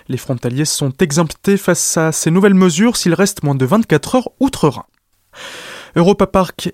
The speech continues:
également durcit ses conditions sanitaires d'accès. Pour pénétrer dans le parc d'attractions, toute personne âgée de plus de cinq ans devra désormais présenter un pass sanitaire.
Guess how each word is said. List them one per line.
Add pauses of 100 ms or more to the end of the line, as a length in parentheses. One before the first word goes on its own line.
également
durcit
ses
conditions
sanitaires
d'accès. (420)
Pour
pénétrer
dans
le
parc
d'attractions, (100)
toute
personne
âgée
de
plus
de
cinq
ans
devra
désormais
présenter
un
pass
sanitaire.